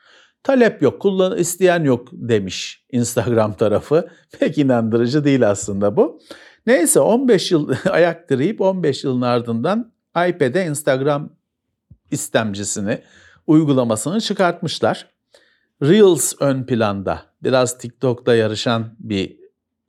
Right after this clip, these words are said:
e, düzenlemeyle çıkartmışlar. Ama iPad'de Instagram yokmuş, sonunda gelmiş. Diğer taraftan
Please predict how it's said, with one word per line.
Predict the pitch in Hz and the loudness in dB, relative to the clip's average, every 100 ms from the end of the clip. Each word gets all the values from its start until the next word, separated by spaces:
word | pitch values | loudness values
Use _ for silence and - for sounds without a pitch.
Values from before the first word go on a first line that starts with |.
| - | -8
e, | 92 78 71 53 - | -6 -4 -4 -6 -8
düzenlemeyle | 110 110 110 104 101 98 95 90 85 | -6 0 0 0 -2 -2 -2 -4 -6
çıkartmışlar. | - 92 80 85 - - 233 - _ _ _ _ _ _ _ | -6 -6 -6 -10 -4 -2 -2 -6 _ _ _ _ _ _ _
Ama | 175 127 127 190 - 143 | -2 0 0 0 0 -2
iPad'de | 127 107 - - 160 | 0 -2 -2 -2 -2
Instagram | 131 - 117 110 139 160 | -2 -2 -2 0 -2 0
yokmuş, | 139 117 - 175 - - - - | 0 0 -2 -10 -10 -14 -18 -12
sonunda | - 87 82 135 | -6 -6 -4 -2
gelmiş. | 160 151 147 110 - - _ | 0 0 0 -4 -6 -12 _
Diğer | - - 175 | -4 0 0
taraftan | - 120 110 - 185 214 - | 0 0 0 -2 -4 -4 -8